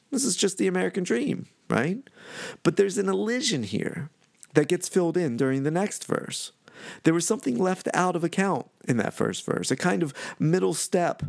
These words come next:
between busting his hump at four dollar an hour jobs and making it as a rapper. And that middle step was selling crack cocaine. The next verse addresses it directly, quote,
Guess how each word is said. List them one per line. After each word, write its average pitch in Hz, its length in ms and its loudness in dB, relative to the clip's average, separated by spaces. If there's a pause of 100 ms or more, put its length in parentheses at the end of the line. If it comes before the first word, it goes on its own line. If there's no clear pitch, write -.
(340)
between 131 420 2
busting 139 400 0
his 120 180 0
hump 151 220 2
at - 100 -4
four 139 240 2
dollar 127 320 0
an 120 120 0
hour 123 240 0
jobs 131 580 0 (260)
and 135 160 4
making 151 360 0
it 139 180 0
as 143 160 2
a 147 60 2
rapper. 175 560 -2 (720)
And 131 100 4
that 151 160 2
middle 131 260 0
step - 480 -4 (260)
was 156 200 2
selling 120 300 0
crack 139 240 0
cocaine. 175 540 -2 (540)
The - 60 6
next 165 300 0
verse 135 340 0
addresses 156 460 0
it 170 140 0
directly, 165 560 0
quote, 131 320 2